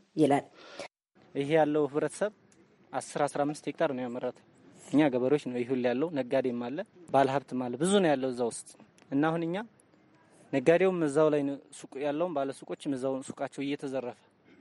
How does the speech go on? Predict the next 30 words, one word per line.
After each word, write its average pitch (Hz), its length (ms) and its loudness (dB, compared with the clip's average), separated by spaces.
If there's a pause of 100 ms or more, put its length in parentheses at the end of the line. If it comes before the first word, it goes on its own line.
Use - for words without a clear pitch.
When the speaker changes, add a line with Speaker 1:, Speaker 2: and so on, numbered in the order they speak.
(380)
Speaker 2:
በቃ 160 220 -6
ምንም 170 240 0
ንብረት 156 340 -2
የለም። 123 300 -10
አሁን 117 180 -14
እዛ 117 140 -18 (380)
የቤት 135 260 -4
እቃ - 180 -6
የለ። 160 260 0 (960)
እያንዳንዱ 151 560 2
ባለሀብት 151 440 0
ያለው 147 320 -2
ንብረት 151 320 -4
በሙሉ 151 280 -4
በእነሱ 139 400 -2
ተዘረፈ 120 420 -10 (640)
እና 147 180 -4
እኛ 165 140 -4
ያዘመርነው 156 600 -4 (160)
አዝመራ 147 400 -6
ራሱ 139 220 -6
አንድ 147 240 -6
አርሶ 143 220 -4
አደር 139 240 -4 (420)
አስር 143 300 -4
እስከ - 200 -10
አስራ 143 200 -4
አምስት 135 240 -6
ሄክታር 131 300 -10
ነው። 110 120 -16